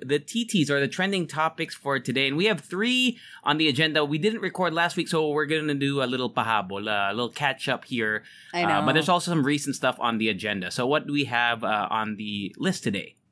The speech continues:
Speaker 2: So, first of all, we're gonna talk about the elephant in the room. <laughs>
Speaker 1: Yes.
Speaker 2: It is a typhoon that's coming in the Philippines, I believe, and I
Speaker 1: Yeah.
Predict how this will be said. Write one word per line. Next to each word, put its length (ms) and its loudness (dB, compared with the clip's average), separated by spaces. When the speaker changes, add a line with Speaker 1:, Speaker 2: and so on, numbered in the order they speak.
Speaker 2:
So, 360 4
first 260 -8
of 60 -4
all, 260 6
we're 120 -4
gonna 200 -6
talk 260 -6
about 480 2
the 480 -6
elephant 460 -6
in 120 -4
the 120 -8
room. 440 -4
<laughs> 380 -6
Speaker 1:
Yes. 220 -2
Speaker 2:
It 60 0
is 140 -2
a 60 -6
typhoon 680 -6
that's 260 -4
coming 680 -6
in 180 -6
the 80 -6
Philippines, 800 -6
I 100 -2
believe, 480 -6
and 140 -4
I 40 -4
Speaker 1:
Yeah. 60 -4